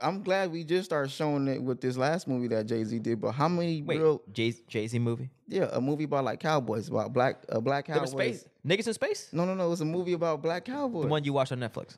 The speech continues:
Speaker 1: Yeah, yeah, yeah.
Speaker 2: But what
Speaker 1: But,
Speaker 2: is it?
Speaker 1: but
Speaker 2: Okay.
Speaker 1: it, it was also, they had, it was a dude named Cherokee Bill, like, bridging that gap of reminding us, like, no, bro, we been here. Us indigenous, we, we are the indigenous copper colored people
Speaker 2: Okay.
Speaker 1: too to this
Speaker 2: Oh, yes, sir.
Speaker 1: land.
Speaker 2: Yes, sir.
Speaker 1: And we need more movies focused on that too, like
Speaker 2: Yes, sir.
Speaker 1: Native Americans who look like us,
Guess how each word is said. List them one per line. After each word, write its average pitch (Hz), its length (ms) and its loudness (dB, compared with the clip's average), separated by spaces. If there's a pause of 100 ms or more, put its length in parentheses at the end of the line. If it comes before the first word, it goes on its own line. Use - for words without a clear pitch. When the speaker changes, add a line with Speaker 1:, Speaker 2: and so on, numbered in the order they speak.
Speaker 1:
Yeah, 339 140 2
yeah, 330 320 0
yeah. 180 140 0
Speaker 2:
But 131 100 0
what 135 120 0
Speaker 1:
But, 143 60 4
Speaker 2:
is 139 80 0
it? 139 140 -12
Speaker 1:
but 139 120 2
Speaker 2:
Okay. 131 120 0
Speaker 1:
it, - 100 -6
it 143 40 0
was 151 140 -4
also, 156 320 2
they 143 200 0
had, 151 200 2
it 127 60 -4
was 135 100 -2
a 135 60 -2
dude 147 220 0
named 143 180 -2
Cherokee 139 240 -2
Bill, 147 180 4
like, 117 240 -2
bridging 156 280 0
that 131 200 -2
gap 151 240 0
of 120 220 -4
reminding 143 420 2
us, 135 100 -2
like, 123 140 0
no, 160 240 -2
bro, 147 160 2
we 160 140 -2
been 175 240 -2
here. 165 260 0 (420)
Us 151 200 0
indigenous, 160 520 0
we, 160 260 -2
we 151 180 -2
are 165 180 2
the 165 80 -2
indigenous 151 460 0
copper 160 260 0
colored 156 320 0
people 165 300 -2
Speaker 2:
Okay. 185 140 2
Speaker 1:
too 185 80 2
to 156 120 0
this 151 140 -2
Speaker 2:
Oh, - 40 -2
yes, - 120 0
sir. 165 60 2
Speaker 1:
land. 131 120 -2 (140)
Speaker 2:
Yes, 117 140 2
sir. - 200 -6
Speaker 1:
And 131 220 0
we 156 80 0
need 180 240 -2
more 170 280 2
movies 175 440 -2
focused 185 360 2
on 180 120 0
that 170 200 0
too, - 200 -2
like 135 220 2
Speaker 2:
Yes, 110 100 -8
sir. 113 60 -6
Speaker 1:
Native 180 320 2
Americans 180 580 0
who 147 100 -2
look 165 140 -2
like 160 180 0
us, 139 320 -2